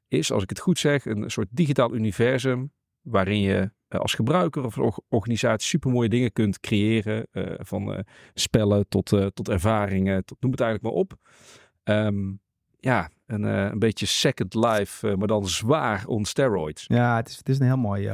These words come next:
Speaker 2: platform. Wist je dat daar, eh, driehonderdvijftig miljoen actieve dagelijkse gebruikers op zitten, op dat platform?
Speaker 1: Nee, <laughs> nee.
Speaker 2: Ja, dat is bizar,
Speaker 1: Nee.
Speaker 2: hè? Ja, nee, dat is, dat is
Speaker 1: Driehonderdvijftig miljoen?
Speaker 2: driehonderdvijftig miljoen.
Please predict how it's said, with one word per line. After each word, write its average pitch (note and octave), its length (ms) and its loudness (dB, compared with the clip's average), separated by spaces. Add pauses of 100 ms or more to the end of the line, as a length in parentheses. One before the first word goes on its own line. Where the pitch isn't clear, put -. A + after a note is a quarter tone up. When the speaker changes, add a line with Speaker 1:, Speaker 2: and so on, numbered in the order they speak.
Speaker 2:
platform. G2+ 460 0
Wist C#3 160 4
je D#3 60 2
dat C#3 120 2
daar, A#2+ 240 2
eh, A2+ 120 0 (100)
driehonderdvijftig C3+ 1400 0
miljoen B2 680 2 (280)
actieve D3+ 840 0
dagelijkse B2 560 -2
gebruikers A#2 520 -4
op - 100 -10
zitten, F#3 240 -4
op D3 60 -8
dat A#2 100 -4
platform? C3 460 -4 (1500)
Speaker 1:
Nee, F#2+ 240 2 (140)
<laughs> - 80 -8
nee. A2 180 2 (340)
Speaker 2:
Ja, A2+ 180 2
dat A#2+ 80 4
is A#2+ 60 4
bizar, A#2+ 320 6
Speaker 1:
Nee. C3 160 0
Speaker 2:
hè? F#3+ 60 -6
Ja, A#2+ 220 4
nee, C3 160 4
dat C#3 160 2
is, C3 120 0
dat B2+ 200 -8
is G2 60 -4
Speaker 1:
Driehonderdvijftig E3+ 800 4
miljoen? B2+ 160 8
Speaker 2:
driehonderdvijftig C#3 640 4
miljoen. A#2 480 2